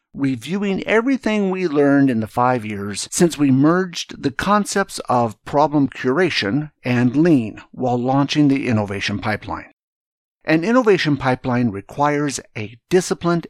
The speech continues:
evidence-based, data-driven process for connecting innovation activities into an accountable system that rapidly delivers solutions to hard problems.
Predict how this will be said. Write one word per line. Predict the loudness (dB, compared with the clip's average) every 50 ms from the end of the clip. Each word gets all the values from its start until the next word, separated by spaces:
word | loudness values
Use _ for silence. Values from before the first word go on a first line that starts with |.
| -4 -2
evidence-based, | -2 0 0 0 -2 -2 -2 -4 -6 -10 _ -6 -4 -4 -4 -4 -8 -12 -16 -18 -12
data-driven | -6 -4 -2 -2 -2 -2 -2 -4 -4 -2 -2 -4 -4
process | -2 -4 -4 -4 -4 -4 -6 -6 -6 -8
for | -10 -10 -10 -10
connecting | -10 -12 -10 -6 -4 -4 -4 -4 -4 -2 -2 -2 0
innovation | -2 -2 0 0 0 0 -2 -2 0 0 2 2
activities | 2 0 -2 -4 -4 -4 -4 -4 -6 -8 -8 -10 -12 -4 0
into | 2 4 4 4 2 -2 -2
an | -2 -2 -2 -2
accountable | -2 -4 -6 -6 -2 0 0 0 0 0 0 0 -2
system | -2 -2 -2 -4 -2 0 2 2 2
that | 2 0 -4 -8
rapidly | -6 -4 -2 0 0 0 -2 -4 -4 -2 -2 -2 0
delivers | 0 -2 0 0 0 0 -2 -4 -6
solutions | -6 -6 -4 -4 -4 -4 -4 -4 -4 -6 -6 -6
to | -8 -10
hard | -8 -6 -6 -6 -6 -8 _
problems. | -2 0 0 0 0 -4 -10 -14 -14 -14 -14 -14